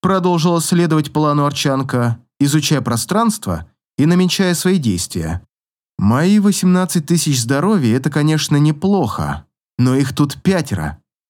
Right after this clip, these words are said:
и Нарастен со своим говорящим попугаем могут проблемы изрядно подкинуть. Сюда бы ещё одного-двух человек.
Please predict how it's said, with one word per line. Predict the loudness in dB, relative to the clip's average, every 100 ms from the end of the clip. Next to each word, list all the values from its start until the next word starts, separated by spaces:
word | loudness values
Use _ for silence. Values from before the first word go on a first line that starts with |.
| _ 0
и |
Нарастен | 0 0 -2 -2 0 0
со | 0
своим | 0 0 2
говорящим | 0 0 0 0
попугаем | 0 0 0 0 0 -2 -4 _ _ _
могут | 0 2 0 -2
проблемы | -2 2 2 2
изрядно | 0 0 0 0 -2
подкинуть. | -4 -2 0 0 -2 _ _ _ _ _ _ _ _ -6
Сюда | 0 0 0 0
бы | 2
ещё | 2 2 0
одного-двух | 2 0 0 0 0 0
человек. | 0 0 0 0 0 -2 -14